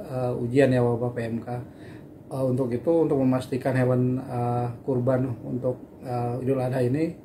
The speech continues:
kita lakukan pemeriksaan ya, lebih ketat, eh, di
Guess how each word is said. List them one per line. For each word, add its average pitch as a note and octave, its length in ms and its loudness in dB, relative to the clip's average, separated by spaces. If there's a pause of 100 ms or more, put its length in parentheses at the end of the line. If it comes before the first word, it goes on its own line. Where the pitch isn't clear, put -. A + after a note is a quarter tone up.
(580)
kita C#3+ 160 2
lakukan C3+ 320 0
pemeriksaan C3 560 0
ya, B2 160 0 (160)
lebih B2 400 0
ketat, - 400 -4 (320)
eh, A#2+ 480 -6
di B2 400 2